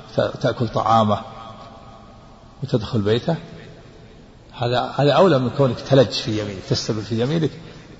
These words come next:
وتقول: "أنا علي يمين". بعض العامة يلج في يمينه، يقول: "أنا علي يمين، ما أدخل بيت فلان". يقول: "يا أخي،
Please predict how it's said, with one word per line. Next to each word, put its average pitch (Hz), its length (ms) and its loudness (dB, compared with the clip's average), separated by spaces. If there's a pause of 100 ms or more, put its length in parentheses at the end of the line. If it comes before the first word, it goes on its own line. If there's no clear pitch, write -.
(460)
وتقول: 131 200 4
"أنا 117 160 6
علي 110 280 4
يمين". 104 240 2 (360)
بعض 117 120 2
العامة 131 460 2 (180)
يلج 143 220 4
في 117 260 -4
يمينه، 104 140 -6
يقول: 110 140 -4
"أنا 135 140 2
علي 139 220 6
يمين، 110 240 2 (360)
ما 151 140 8
أدخل 143 220 2
بيت 123 120 0
فلان". 110 320 -2 (920)
يقول: 139 140 -4
"يا 160 60 2
أخي، - 140 -4